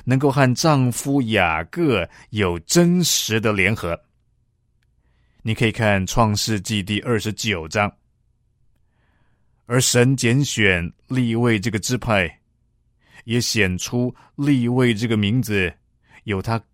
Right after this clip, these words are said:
更深的含义。联合，使人与神可以联合。而后雅各的儿子流便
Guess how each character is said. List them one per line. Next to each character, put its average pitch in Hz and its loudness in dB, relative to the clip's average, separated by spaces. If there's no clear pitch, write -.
更 147 4
深 160 -2
的 131 -2
含 82 -2
义。 95 -4
联 107 0
合， 85 -4
使 98 0
人 104 2
与 92 -2
神 107 0
可 - -2
以 147 2
联 113 0
合。 92 -4
而 123 2
后 127 4
雅 107 0
各 147 4
的 117 4
儿 107 2
子 117 2
流 107 0
便 131 2